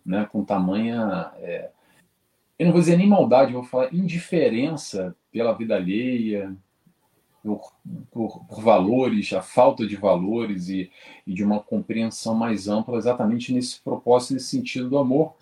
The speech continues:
Mas aí, Débora, é aquela questão que,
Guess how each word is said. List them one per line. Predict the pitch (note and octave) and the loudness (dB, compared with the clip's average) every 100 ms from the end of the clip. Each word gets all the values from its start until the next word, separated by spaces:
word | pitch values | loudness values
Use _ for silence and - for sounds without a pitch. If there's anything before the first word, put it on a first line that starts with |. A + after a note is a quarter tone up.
| _ _ _ _ _ _ | _ _ _ _ _ _
Mas | B2 C#3+ F3+ D#3+ | -2 2 4 6
aí, | B2+ C#3+ F#3+ | 6 4 0
Débora, | A#2+ F#2+ F#2+ A#2 | 0 0 2 0
é | |
aquela | B2+ D3 C#3+ | 0 -2 -4
questão | D3+ - - B2 C3 C3 - _ _ _ _ | -6 -8 -6 -4 -4 -6 -16 _ _ _ _
que, | A2+ A2 | -10 -10